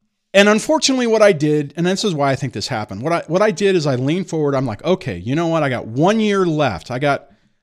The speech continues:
I got one year left with my youngest." So this, and I know that once they turn eighteen, they're probably gonna go hang out with their mom. And my interaction with my kid, kids, uh, is gonna be very limited. So I have this little period of time to, to have some memories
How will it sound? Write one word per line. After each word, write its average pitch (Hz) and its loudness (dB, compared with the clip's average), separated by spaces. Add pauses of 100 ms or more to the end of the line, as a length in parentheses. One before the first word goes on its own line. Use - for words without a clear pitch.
(100)
I 131 -10
got 123 -2
one 202 4
year 226 2
left 170 0
with 160 -4
my 147 0
youngest." 123 -4
So 123 -8
this, 156 -4
and 156 -2
I 190 2
know 156 2
that 143 -6
once 131 -8
they 135 -4
turn 156 -6
eighteen, 165 -4
they're 156 -4
probably 113 -6
gonna 139 -4
go 143 -4
hang 151 -4
out 147 -4
with 147 -8
their 160 -6
mom. 131 -4 (420)
And 110 -8
my 139 -2
interaction 165 -2
with 160 -6
my 160 -2
kid, 123 -6 (220)
kids, 143 0
uh, 135 2 (680)
is 170 -4
gonna 170 2
be 180 0
very 135 0
limited. 156 -2
So - -2
I 165 2
have 175 2
this 165 -2
little 160 0
period 220 -4
of 190 0
time 139 -4
to, 131 -8
to - -14
have 120 -2
some 180 -4
memories 143 -2